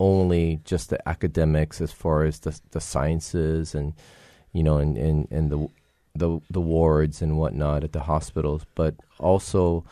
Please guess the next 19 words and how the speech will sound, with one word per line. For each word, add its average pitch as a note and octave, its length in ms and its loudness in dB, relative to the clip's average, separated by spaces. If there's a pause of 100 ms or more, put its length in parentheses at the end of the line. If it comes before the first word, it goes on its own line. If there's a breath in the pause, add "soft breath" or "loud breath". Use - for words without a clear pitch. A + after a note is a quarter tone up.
(420 soft breath)
um, D#2 260 0
just - 280 -4
giving F2 300 2
back D#2 360 4
and D#2 320 0
the D#2+ 160 0
value D#2 640 2
of D2 400 -2
what E2 160 -2
that D2+ 180 0
brings D#2 360 -2
to - 120 -8
the D#2 120 -2
community D#2 800 -2
and, D2 600 -4
and E2 160 2
making E2 280 0
a D2+ 40 0
difference, D2+ 600 -4